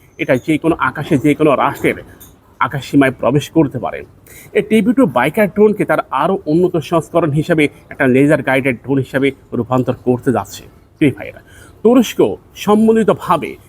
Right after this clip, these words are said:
একটা সামরিক প্রচেষ্টার দিকে এগিয়ে যাচ্ছে। তারা তৈরি করেছে পঞ্চম প্রজন্মের স্টিল ফাইটার যুদ্ধ বিমান কান। এই কান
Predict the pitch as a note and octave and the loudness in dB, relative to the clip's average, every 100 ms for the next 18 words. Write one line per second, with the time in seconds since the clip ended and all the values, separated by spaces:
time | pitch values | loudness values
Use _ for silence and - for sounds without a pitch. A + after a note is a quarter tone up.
0 | - C3+ - D3+ D3+ D3+ - - C3+ F3 | -10 -8 -4 -2 0 0 -4 -4 -4 -2
1 | - D3 C#3 C#3 C#3+ D3 C3+ F2+ - - | 0 0 0 -2 0 2 2 -2 -10 -20
2 | - - - D#3 D#3+ - C#3 F3+ D3+ D#3 | -20 -18 -4 0 0 0 4 4 2 -2
3 | D3+ G#3 G3+ - - C3 E3 E3 F3+ D#3 | 0 2 0 -4 -4 0 0 0 -2 0
4 | C#3 C#3 D#3 D3+ D3 - D3 - C3+ C#3 | 0 4 4 4 2 0 -2 0 0 2
5 | C#3+ C#3 A#2 D3 C#3 C3+ C3+ C#3+ F#3 - | 0 0 -2 -2 0 0 0 0 -2 -4
6 | _ - A#2 D2 - - - _ _ - | _ -4 -4 -4 -10 -20 -20 _ _ -10
7 | - F3+ - A#3 B3 A3 | -4 -4 -2 2 4 4